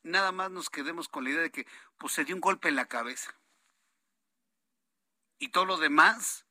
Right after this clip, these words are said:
que debe arrojar una investigación científica a un cuerpo, simple y sencillamente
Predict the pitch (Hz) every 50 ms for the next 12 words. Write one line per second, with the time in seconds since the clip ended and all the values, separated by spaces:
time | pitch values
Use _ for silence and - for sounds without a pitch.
0 | _ _ - - 135 160 190 202 190 175 165 160 156 151 147 - - - 160 170
1 | 170 185 190 185 180 - - 165 185 190 165 156 139 - 151 143 127 - 175 -
2 | - 127 147 127 - 180 165 - 175 - - 156 135 - - - - - - -
3 | - 127 147 165 170 147 175 180 175 - - 190 - _ - - - 196 190 165
4 | 180 151 139 127 117 139 160 160 143 139 156 160 147 - 180 175 -